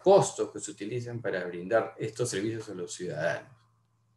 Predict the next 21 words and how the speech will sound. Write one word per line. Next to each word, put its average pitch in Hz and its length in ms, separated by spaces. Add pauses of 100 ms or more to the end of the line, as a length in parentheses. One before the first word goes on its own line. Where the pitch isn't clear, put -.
(1500)
Y 233 420
obviamente 135 720
nos 113 160
va 120 60
a 110 80
permitir 120 720 (280)
identificar 101 800
estas 113 300
desviaciones 107 840
y 101 120
errores 110 760
contables 101 600
que 90 100
se 87 160
vienen 104 200
presentando 101 560
de 95 60
manera 104 480 (240)
recurrente 113 720 (580)
y 104 160
corregirlos, 175 1040